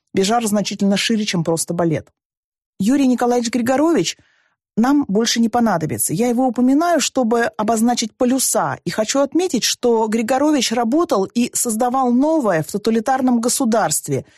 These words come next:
Ему пришлось побороться с системой за свое право высказываться на главных сценах страны.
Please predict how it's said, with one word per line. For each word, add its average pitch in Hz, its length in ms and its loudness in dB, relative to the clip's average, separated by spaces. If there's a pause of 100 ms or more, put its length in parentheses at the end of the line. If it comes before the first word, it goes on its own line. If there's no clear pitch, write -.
(140)
Ему 233 220 2
пришлось 247 460 0
побороться 247 540 -2
с - 40 -2
системой 269 540 0
за 180 100 0
свое 196 320 0
право 226 320 -2
высказываться 220 760 -2
на 196 140 0
главных 202 420 0
сценах 196 440 -2
страны. 226 500 0